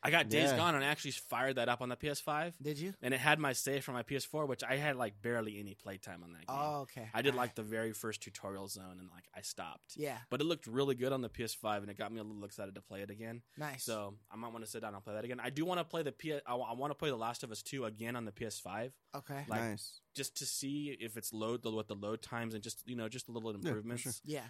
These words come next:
Speaker 1: Even though there's no direct P S five upgrade yet.
Speaker 3: Right.
Speaker 1: Um, I do wanna play that through again. So there's <laughs> lots of things I wanna play, man. I'm really enjoying the P S five. I still, like, when am I gonna fire up the Xbox? I don't know,
Speaker 2: <laughs>
Speaker 1: man. Like,
Speaker 2: One
Speaker 1: I'm still
Speaker 2: day.
Speaker 1: playing, <laughs> yeah,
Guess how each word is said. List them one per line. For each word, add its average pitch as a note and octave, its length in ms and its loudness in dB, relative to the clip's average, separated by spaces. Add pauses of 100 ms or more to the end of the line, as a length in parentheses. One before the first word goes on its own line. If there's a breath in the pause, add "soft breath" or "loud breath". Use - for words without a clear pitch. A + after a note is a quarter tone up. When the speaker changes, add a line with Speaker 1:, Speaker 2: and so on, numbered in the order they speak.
Speaker 1:
Even B2 160 0
though A#2+ 80 2
there's A#2 140 0
no A#2 160 0
direct G#2+ 520 0
P A#2+ 100 -2
S G#2+ 100 0
five G#2+ 200 0
upgrade A2 400 -6
yet. C3+ 200 -2 (180)
Speaker 3:
Right. B2+ 260 -8
Speaker 1:
Um, G#2 280 0
I G#2+ 100 -2
do A#2 140 0
wanna A2+ 180 2
play G#2+ 200 0
that G2+ 200 -4
through A#2 160 -6
again. A#2 440 -6
So A2 260 2
there's C#3 220 2
<laughs> D#3 80 -2 (100)
lots - 60 -4
of - 80 -8
things E3 220 -2
I B2+ 60 0
wanna A#2 180 -4
play, C3 240 -4
man. G#2 180 -4
I'm G#2+ 120 -4
really A#2+ 200 -2
enjoying A2 240 -4
the G#2 60 -8
P G#2+ 80 -6
S G#2+ 100 -6
five. - 80 -14 (260 loud breath)
I B2 100 2
still, F#3 360 4
like, C3 200 2
when C3 200 0
am D#3+ 80 2
I D#3+ 60 4
gonna D#3 160 2
fire D#3 220 0
up D3 80 -6
the D3+ 80 -2
Xbox? - 580 0
I A#2+ 100 2
don't D3 160 2
know, D#3 280 2
Speaker 2:
<laughs> A2 40 -4
Speaker 1:
man. A#2+ 300 -4
Like, G#2+ 140 2
Speaker 2:
One G#2+ 120 4
Speaker 1:
I'm A2 60 4
still G#2 240 4
Speaker 2:
day. G2+ 120 2
Speaker 1:
playing, A#2+ 320 -6 (140)
<laughs> D3+ 140 -6
yeah, F3+ 100 0